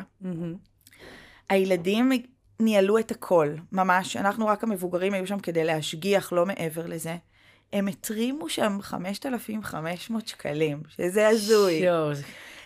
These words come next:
Speaker 2: הם רצו שם, זה היה פשוט תענוג. אני, אני, אני הייתי עם דמעות כמעט כל יום. הילדים רצו שם והסבירו לאנשים, הראו ברושורים,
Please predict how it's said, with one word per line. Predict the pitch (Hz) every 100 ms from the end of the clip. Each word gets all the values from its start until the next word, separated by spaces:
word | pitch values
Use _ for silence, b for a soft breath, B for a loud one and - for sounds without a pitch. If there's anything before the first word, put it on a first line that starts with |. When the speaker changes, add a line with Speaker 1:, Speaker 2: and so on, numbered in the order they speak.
| -
Speaker 2:
הם | 262 254
רצו | 247 233 233 226 - 262
שם, | 240 226
זה | 220
היה | 208
פשוט | 240 233 226
תענוג. | 226 185 202
אני, | 180 175 -
אני, | 180 185 180
אני | 190 190
הייתי | 247
עם | 269 202
דמעות | 185 180 202
כמעט | 190 170 165
כל | - 170
יום. | 156 135 -
הילדים | 180 185 190 208 220 226 - -
רצו | 185 196 202 214
שם | 202 185 175
והסבירו | 175 170 185 196 226
לאנשים, | 214 170 160 151 202 170 170 -
הראו | 185 - 214
ברושורים, | 190 190 160 - - 220 190 170 156